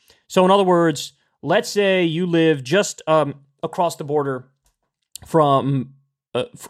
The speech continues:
between Florida and Alabama. You live in the Alabama side. You pick up somebody on the Florida side who's, um, who's gonna help you with some construction, uh, around your home.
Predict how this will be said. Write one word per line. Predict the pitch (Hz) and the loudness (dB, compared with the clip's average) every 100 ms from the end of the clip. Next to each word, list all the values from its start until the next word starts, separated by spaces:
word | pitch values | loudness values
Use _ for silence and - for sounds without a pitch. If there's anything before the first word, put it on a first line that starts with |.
| - | -10
between | 151 156 196 165 151 | -8 -2 0 2 0
Florida | 143 180 165 160 | -2 0 2 2
and | 135 | 2
Alabama. | 143 127 117 110 107 | 0 0 -2 -4 -10
You | - 170 | -8 -2
live | 202 | 0
in | 196 | 0
the | 165 | -2
Alabama | 160 147 143 139 | 0 0 0 -2
side. | 139 - - _ _ _ _ _ | -8 -14 -18 _ _ _ _ _
You | 185 | -4
pick | 226 247 240 | 0 0 0
up | 240 | 0
somebody | 226 196 | 0 0
on | 190 | 0
the | 170 | 0
Florida | 214 214 170 | 0 2 2
side | 135 127 123 120 _ _ _ _ _ _ | 0 0 0 -2 _ _ _ _ _ _
who's, | 170 165 151 139 139 - _ _ _ - | 0 2 0 -2 -6 -10 _ _ _ 0
um, | 143 131 123 120 _ _ _ _ _ _ | 2 2 -2 -10 _ _ _ _ _ _
who's | 175 160 | -4 -2
gonna | 180 156 | 0 2
help | 202 202 | 0 0
you | 196 185 | -2 -2
with | 175 | -2
some | 185 | -4
construction, | 165 170 - 185 - 165 | -4 -4 -2 -2 -2 -4
uh, | 156 151 143 | -4 -4 -4
around | 147 143 139 | -4 -4 -4
your | 139 | -6
home. | 143 123 | -8 -10